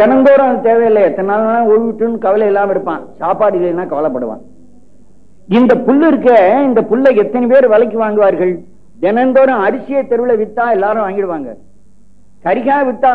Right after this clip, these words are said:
கூட எல்லாரும் வாங்க மாட்டாங்க, சில பேர் தான் வாங்குவாங்க. இந்த புல்லை வித்தா என்னைக்கோ ஒருத்தன் தான் கூறிக்க வாங்குவான். அப்படி வாங்கினாலும் ஒரு வருஷத்துக்கு இந்த கூரை தாங்க, அப்புறம் அடுத்த நாள் வாங்க மாட்டான். இவர் மேற்கொண்ட வியாபாரம் இருக்க,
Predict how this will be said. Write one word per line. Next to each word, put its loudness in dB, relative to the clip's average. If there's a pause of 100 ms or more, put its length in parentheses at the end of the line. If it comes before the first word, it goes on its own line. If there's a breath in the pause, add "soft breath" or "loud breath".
கூட -2 (140)
எல்லாரும் -4
வாங்க -6
மாட்டாங்க, -6 (120)
சில 0
பேர் -4
தான் -4
வாங்குவாங்க. -6 (760)
இந்த 4 (120)
புல்லை 2
வித்தா -4 (1120)
என்னைக்கோ 0 (220)
ஒருத்தன் 0
தான் -2
கூறிக்க -4 (100)
வாங்குவான். -4 (280)
அப்படி 0
வாங்கினாலும் -2
ஒரு 0
வருஷத்துக்கு -6
இந்த -2
கூரை 0
தாங்க, -2
அப்புறம் -4
அடுத்த -4
நாள் -2
வாங்க -4
மாட்டான். -6 (960)
இவர் 4 (280)
மேற்கொண்ட 2 (240)
வியாபாரம் 2
இருக்க, 0